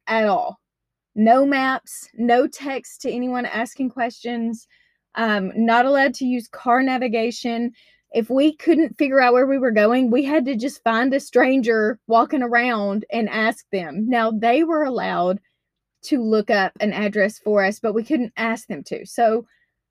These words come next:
and this was all, I mean, like, did anyone know that we were doing that? Of course not.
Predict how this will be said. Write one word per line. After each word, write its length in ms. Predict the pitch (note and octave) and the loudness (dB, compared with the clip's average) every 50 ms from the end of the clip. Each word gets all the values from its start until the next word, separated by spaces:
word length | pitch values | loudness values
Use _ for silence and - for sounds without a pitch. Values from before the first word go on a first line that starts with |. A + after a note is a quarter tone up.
| _ _ _ _ - | _ _ _ _ -4
and 200 | - C4+ C#4 B3 | 0 0 2 2
this 160 | F4 F#4+ - | 2 0 2
was 200 | G4+ A#4+ A4 D4 | 2 2 4 4
all, 280 | D#4 A#3 A3 A#3 A#3+ A#3 | 4 4 6 6 6 6
I 120 | A#3+ C4 | 4 2
mean, 180 | C#4+ D4 D4 D4 | 2 0 0 0
like, 360 | C#4+ C#4+ C#4 A3+ A3+ A#3 A3+ | 0 -2 -2 -2 -6 -8 -6
did 180 | D4 D4 B3+ | -6 -4 -2
anyone 480 | D#4+ D#4+ D#4 E4 D#4+ E4+ D#4+ D4+ C#4 A#3 | -2 -2 -2 -2 -2 -2 -2 -2 -2 0
know 480 | G#3+ A3 A3+ B3 C4+ C#4 C#4 C4+ B3 - | 2 2 4 4 2 2 -2 -6 -8 -6
that 200 | A3+ A#3 C4 B3+ | -2 -2 0 0
we 140 | B3 C#4 C#4 | 0 -2 -2
were 100 | C4+ C#4 | -2 -2
doing 320 | B3 C#4 C#4 C4+ C4+ C4 C4 | -2 -2 -2 -2 -2 -2 0
that? 320 | C4 C4 B3+ B3 - - | 0 2 2 2 0 -2
Of 100 | G#3+ - | -6 -6
course 340 | - - C4 A#3+ B3 - - | -4 -2 0 0 0 -2 -4
not. 340 | G#3 E3 D#3+ F3 F#3+ G#3 G3 | -4 -4 -2 -2 -2 -2 -2